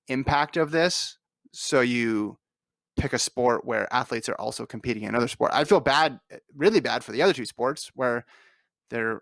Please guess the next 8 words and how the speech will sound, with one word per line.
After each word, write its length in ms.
entire 300
collegiate 320
career 220
gets 440
uprooted. 500
Um, 440
I'm 160
worried, 500